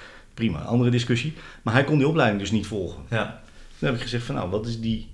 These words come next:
Speaker 1: bonus? Eh, dat was een apparaat, een iPad of weet ik wat, in ieder geval iets in die orde van grootte, zeg maar. Dus serieus geld ook nog. Eh, wat is dat waard?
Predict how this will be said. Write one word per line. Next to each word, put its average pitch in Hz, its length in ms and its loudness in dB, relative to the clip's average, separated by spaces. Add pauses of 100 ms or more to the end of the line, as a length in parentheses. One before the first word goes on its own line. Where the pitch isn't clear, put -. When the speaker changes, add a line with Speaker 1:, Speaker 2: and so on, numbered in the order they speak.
Speaker 1:
bonus? 123 840 0
Eh, - 180 -8
dat 90 100 -8
was 87 140 -6
een 92 280 -6
apparaat, 98 540 -4
een 90 140 -6
iPad 110 260 -4
of 98 60 -8
weet 92 100 -4
ik 101 100 -6
wat, 110 120 -4
in 110 60 -10
ieder 107 140 -6
geval 110 160 -4
iets - 80 -6
in 117 60 0
die 110 100 2
orde 110 140 0
van 110 100 -6
grootte, 120 340 0
zeg 117 120 -2
maar. 123 160 -2
Dus 104 220 -4
serieus 110 400 2
geld 110 240 -4
ook 113 100 -2
nog. 117 280 -2 (320)
Eh, 123 100 -4 (100)
wat 131 180 0
is 123 80 -2
dat 95 160 0
waard? 123 520 0